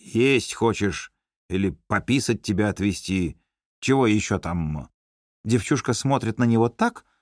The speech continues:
словно он предложил ей пиво и сигарету.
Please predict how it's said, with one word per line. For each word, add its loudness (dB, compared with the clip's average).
словно 2
он 0
предложил 2
ей 2
пиво 2
и -4
сигарету. -4